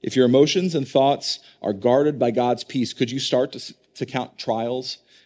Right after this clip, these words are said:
as a joyful opportunity to see God at work? Probably could. So as soon as you realize you are facing a new trouble, pray. Secondly, remember what's true.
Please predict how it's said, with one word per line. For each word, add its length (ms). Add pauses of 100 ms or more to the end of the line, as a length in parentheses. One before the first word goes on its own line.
(120)
as 400
a 60
joyful 480
opportunity 600
to 80
see 180
God 240
at 120
work? 280 (880)
Probably 220
could. 380 (1300)
So 340
as 220
soon 240
as 120
you 120
realize 420
you 100
are 60
facing 480
a 120
new 180
trouble, 520 (680)
pray. 340 (840)
Secondly, 600 (440)
remember 480
what's 260
true. 460